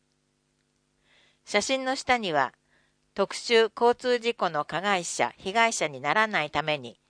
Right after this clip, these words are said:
と書かれてあります。本誌二十一ページに、今月の表紙と題したキャプションがあります。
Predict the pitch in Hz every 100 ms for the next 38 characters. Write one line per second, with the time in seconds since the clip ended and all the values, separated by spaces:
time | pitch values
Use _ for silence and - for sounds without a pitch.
0 | _ - 220 - 160 180 151 135 123 110
1 | 117 - - - _ _ _ _ _ _
2 | _ _ _ _ _ _ _ _ _ _
3 | _ _ _ - 262 262 - 180 147 _
4 | 240 247 214 165 151 - 226 208 160 135
5 | 127 110 _ _ _ - 240 240 247 220
6 | 226 214 214 208 - 190 - _ - 220
7 | 214 202 202 - - 143 - 208 185 180
8 | 165 151 139 - -